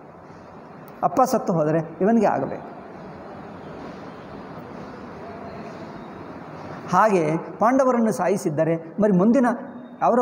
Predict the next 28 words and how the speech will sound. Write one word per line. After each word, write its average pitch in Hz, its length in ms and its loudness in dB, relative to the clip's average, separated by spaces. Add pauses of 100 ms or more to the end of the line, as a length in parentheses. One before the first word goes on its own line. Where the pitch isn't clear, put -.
ಪಟ್ಟಾಭಿಷೇಕ 202 540 2
ಆಗಬೇಕು. 165 380 0
ಮುಂದಿನ 233 280 6
ಅಧಿಕಾರ 208 340 4
ಯಾರಿಗೆ? 160 380 4 (220)
ಧರ್ಮರ-, 196 400 4
ದುರ್ಯೋಧನಿಗೆ. 196 640 4
ಆ 220 40 2
ದುರ್ಯೋಧನಿಗೆ 226 440 4
ಪಟ್ಟಾಭಿಷೇಕ 196 480 2
ಮಾಡಿಬಿಡು. 160 380 2 (440)
ಭೀಷ್ಮ 226 280 4
ಹೇಳ್ತಾನೆ, 170 460 4 (240)
ಪಟ್ಟಾಭಿಷೇಕ 180 480 2
ನಡೆಯುತ್ತದೆ. 185 760 0
ಏಕೆ 208 120 4
ಜಗಳ 196 200 6
ಮಾಡುವುದೇಕೆ? 208 520 4 (320)
ಏಕೆಂದ್ರೆ 208 240 6
ಇವನೇ 226 260 6
ರಾಜ. 156 220 4 (1000)
ಪಾಂಡವರು 226 440 6
ಹೋಗಿಬಿಟ್ಟರೆ 208 480 4
ಈಗ 220 120 4
next 220 260 2
ರಾಜ 240 180 4 (100)
ದುರ್ಯೋಧನನೇ 233 460 6 (320)
ಉತ್ತರಾಧಿಕಾರಿ. 175 560 4